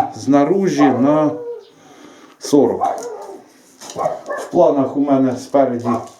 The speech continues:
поставити два, отак, а ззаді один. Ось такий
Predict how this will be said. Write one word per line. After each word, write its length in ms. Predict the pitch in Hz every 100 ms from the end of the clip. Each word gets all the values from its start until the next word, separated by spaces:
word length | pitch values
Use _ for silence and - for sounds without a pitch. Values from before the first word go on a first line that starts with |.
| _ _ - - - - -
поставити 600 | 139 131 - 127 120 117 - - - _ - _ - -
два, 500 | 101 123 156 202 196 - - _ _
отак, 560 | 156 160 170 170 - - - - -
а 180 | - 151
ззаді 380 | 175 185 135 135
один. 480 | 113 - 101 95 - - - _ _ - - _ _
Ось 400 | - 185 196 -
такий 340 | - 139 165